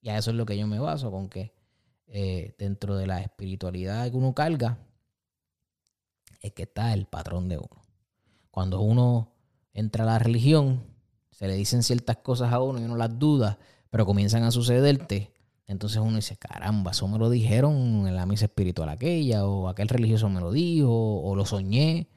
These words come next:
Todas esas cosas tienen que ir de la mano.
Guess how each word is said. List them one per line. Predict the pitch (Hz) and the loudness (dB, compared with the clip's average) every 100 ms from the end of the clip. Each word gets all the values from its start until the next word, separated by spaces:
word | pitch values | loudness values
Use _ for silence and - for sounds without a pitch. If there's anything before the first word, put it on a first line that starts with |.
| _ _ _ _ | _ _ _ _
Todas | 104 117 131 | -2 2 2
esas | 135 131 | 2 0
cosas | - 170 156 113 110 | 0 0 2 -2 -4
tienen | - 143 151 | -6 -6 -6
que | 139 98 | -8 -8
ir | 107 160 - _ _ _ _ _ | -6 -8 -12 _ _ _ _ _
de | - 95 | -10 -6
la | 85 | -4
mano. | 90 202 190 | -2 -4 -4